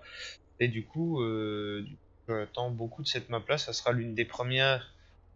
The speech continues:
euh, vraies maps F S dix-sept sans reconversion. À part si on a, euh, si on a d'autres d'ici là, mais, euh, mais sinon on a beaucoup de reconversions du quinze ou du treize, du onze,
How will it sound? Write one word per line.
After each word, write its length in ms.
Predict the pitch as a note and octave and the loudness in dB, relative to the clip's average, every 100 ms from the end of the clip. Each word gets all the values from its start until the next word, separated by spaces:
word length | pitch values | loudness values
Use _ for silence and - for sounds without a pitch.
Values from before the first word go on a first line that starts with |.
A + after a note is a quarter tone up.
| - | 2
euh, 240 | G#2+ G#2 | 4 4
vraies 240 | G2+ G#2+ C3 | 2 6 6
maps 220 | C#3 C3 - | 6 2 2
F 200 | B2+ - | -4 0
S 160 | A#2+ | -2
dix-sept 380 | A2+ A#2 - B2+ | 0 -2 0 -2
sans 220 | - A2+ | -2 -4
reconversion. 760 | A2 G#2+ A2+ G#2+ - - B2+ E3 - - - - - - - - - - - - | -4 -8 -4 -2 0 0 -2 -6 -10 -20 -20 -20 -20 -20 -20 -20 -20 -20 -20 -12
À 60 | G#2+ | 0
part 200 | A#2+ - | 2 6
si 160 | - A#2+ | 4 4
on 140 | A2+ | 0
a, 40 | |
euh, 420 | A2 G#2 G2 G2 - F2 - - - - - - - | 2 4 4 2 -4 -10 -18 -20 -20 -20 -20 -20 -6
si 140 | - A#2 | -2 0
on 80 | |
a 80 | A2+ | 2
d'autres 260 | A2+ A#2+ A2 | 2 2 2
d'ici 360 | A2+ - A#2 | 2 2 4
là, 160 | A#2+ E3 | 6 6
mais, 260 | D#3 A2+ G#2 | 4 0 0
euh, 160 | G2 - | -2 -4
mais 120 | G#2+ | -4
sinon 240 | - B2 C3+ | -4 -2 -2
on 60 | |
a 60 | A2+ | -2
beaucoup 260 | A2 B2 C#3 | -6 -8 -6
de 40 | |
reconversions 520 | C3 C3 B2+ B2 - | -4 -2 -2 0 0
du 160 | B2 A2+ | -2 -2
quinze 380 | - C3 B2+ A#2 | 0 2 2 0
ou 80 | A2+ | -2
du 140 | G#2+ | -2
treize, 440 | - B2+ B2 A#2 | 0 2 4 2
du 140 | G#2 A2 | -4 -6
onze, 140 | B2+ | -8